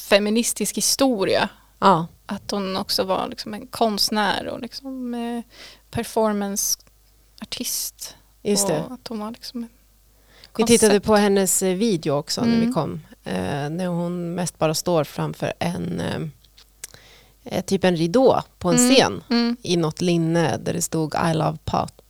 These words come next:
Speaker 1: Mm.
Speaker 2: pot.
Speaker 1: Hon hade på sig typ trosor och nå så här
Speaker 2: Ja.
Speaker 1: hår på händerna
Speaker 2: Ja.
Speaker 1: som så här höll för trosan så man skulle se liksom att det var könshår,
Speaker 2: Ja, just
Speaker 1: liksom.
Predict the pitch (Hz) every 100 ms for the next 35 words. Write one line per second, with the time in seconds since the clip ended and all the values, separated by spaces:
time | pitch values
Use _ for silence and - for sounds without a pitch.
0 | _ 240 233 208 233 - - - 226 214
1 | 214 214 220 202 - 214 - 240 226 220
2 | - 226 240 226 233 - 233 - 247 -
3 | 320 302 202 196 233 - 226 240 208 -
4 | - 220 - 208 202 196 196 214 202 -
5 | 208 247 202 - - - 208 - 190 -
6 | 196 196 - _ - - 226 202 214 214
7 | - 202 208 202 196 - - - - 240
8 | 208 208 233 196 202 190 - 156